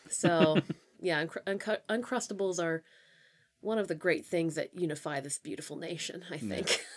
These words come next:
Speaker 1: <laughs>
Speaker 2: I agree wholeheartedly. Those Smuckers people know what's going on.
Speaker 1: Yeah. I, uh, I don't know when it happened, but I start, started really enjoying,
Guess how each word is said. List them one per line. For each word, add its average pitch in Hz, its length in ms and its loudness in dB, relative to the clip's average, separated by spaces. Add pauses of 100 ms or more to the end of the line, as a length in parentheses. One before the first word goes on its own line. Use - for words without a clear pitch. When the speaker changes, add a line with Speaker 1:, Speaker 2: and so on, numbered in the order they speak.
Speaker 1:
<laughs> 466 520 12
Speaker 2:
I - 340 10
agree 107 540 8 (120)
wholeheartedly. 101 640 4 (420)
Those 104 240 2
Smuckers 104 380 2
people 98 260 -4
know 90 160 -6
what's 90 140 -8
going - 220 -12
on. 165 140 -8
Speaker 1:
Yeah. 151 240 0 (880)
I, 302 500 6 (360)
uh, - 120 -6 (380)
I 254 100 6
don't 262 120 4
know 254 100 6
when 226 200 4
it 185 100 -4
happened, 208 420 -2
but 185 80 0
I 196 60 -2
start, - 340 -2 (100)
started 214 240 -2
really 196 340 2
enjoying, 180 580 0